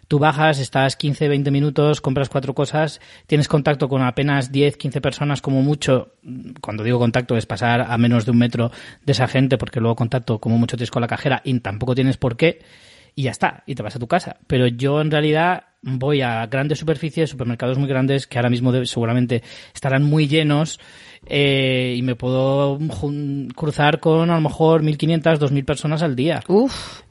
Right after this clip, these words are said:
Speaker 1: Entonces, no lo sé, la verdad es que estoy un poquito indeciso porque no tengo muy claro si debo ir, si no debo ir, pero claro, esto luego también afecta a muchas otras cosas, porque en mi caso concreto yo tengo un contrato de obra y servicio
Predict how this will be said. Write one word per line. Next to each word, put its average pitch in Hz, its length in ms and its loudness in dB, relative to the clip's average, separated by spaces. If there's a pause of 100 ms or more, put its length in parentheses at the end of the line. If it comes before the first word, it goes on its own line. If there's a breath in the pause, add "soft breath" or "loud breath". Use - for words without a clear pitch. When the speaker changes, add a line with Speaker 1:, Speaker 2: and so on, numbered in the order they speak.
Speaker 1:
Entonces, 131 920 0
no 151 440 2
lo 170 100 4
sé, 156 360 2
la 127 140 0
verdad 127 100 2
es 135 80 -2
que 156 60 -4
estoy 180 180 0
un 175 60 2
poquito 165 360 0
indeciso 156 400 0
porque 131 220 -4
no 131 180 0
tengo 143 200 0
muy 139 200 0
claro 135 340 2 (540 loud breath)
si 131 600 -2 (160)
debo 156 360 0
ir, 190 180 0
si - 160 -6
no 139 100 0
debo 139 220 0
ir, 190 320 0
pero 127 200 -4
claro, 156 260 0
esto 147 200 -4
luego 143 220 0
también 135 340 0
afecta 131 560 -2 (460 loud breath)
a - 100 -4
muchas 143 320 2
otras 123 260 -4
cosas, 185 360 4
porque 127 500 -2
en 151 160 2
mi 139 120 0
caso 170 320 0
concreto 190 520 2
yo 160 140 4
tengo 156 220 0
un 160 80 2
contrato 156 600 0
de 117 160 0
obra 127 200 0
y 143 40 0
servicio 185 640 0